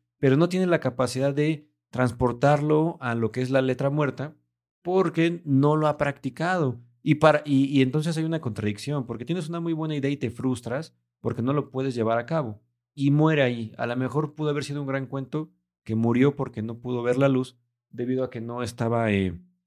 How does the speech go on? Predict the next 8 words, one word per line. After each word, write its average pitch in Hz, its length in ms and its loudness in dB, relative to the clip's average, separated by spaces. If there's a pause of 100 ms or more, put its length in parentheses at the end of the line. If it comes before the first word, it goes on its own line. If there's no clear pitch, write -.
(160)
practicado 117 720 2
el, 98 120 2
el 104 160 -4
escritor, 95 460 -6
¿no? 135 100 -10
No 143 100 -10
había 120 180 -14
practicado. 101 500 -14